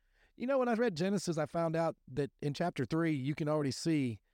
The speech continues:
uh, after God, God made the earth, he made everything perfect. Um, everything was awesome. He, he, he, um, here's what it says about, um, Adam and Eve.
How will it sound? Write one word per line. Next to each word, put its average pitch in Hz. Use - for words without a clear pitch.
uh, 117
after 170
God, 143
God 156
made 147
the 139
earth, 151
he 135
made 143
everything 151
perfect. -
Um, 120
everything 147
was 135
awesome. 135
He, 131
he, 131
he, 120
um, 120
here's 214
what 190
it 156
says 180
about, 135
um, 123
Adam 135
and 123
Eve. 123